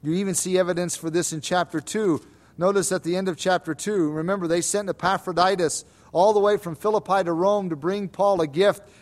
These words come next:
and to minister to him. When he got there, he got sick and almost died. And we read in chapter two, verse twenty-five, "Yet I considered it necessary to send to you Epaphroditus." In other words, Paul says, "I'm sending him back. My brother, fellow worker, and fellow soldier, but your messenger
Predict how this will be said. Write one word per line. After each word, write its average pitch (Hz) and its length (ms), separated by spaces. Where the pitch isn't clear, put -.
and 160 100
to 165 60
minister 180 440
to 160 100
him. 160 220
When 170 160
he 185 80
got 202 380
there, 190 200
he 190 80
got 190 240
sick 233 260
and 190 100
almost 190 440
died. 185 480
And 175 100
we 175 100
read 202 220
in 190 80
chapter 196 320
two, 202 180
verse 190 220
twenty-five, 196 640
"Yet 185 160
I 185 100
considered 220 520
it 208 120
necessary 196 500
to 170 80
send 214 280
to 202 60
you 185 160
Epaphroditus." 196 880
In 185 60
other 196 80
words, 185 140
Paul 220 220
says, 190 200
"I'm 170 140
sending 240 380
him 196 120
back. 202 420
My 208 300
brother, 233 360
fellow 254 320
worker, 240 360
and 175 100
fellow 247 280
soldier, 220 420
but 185 160
your 247 360
messenger 277 720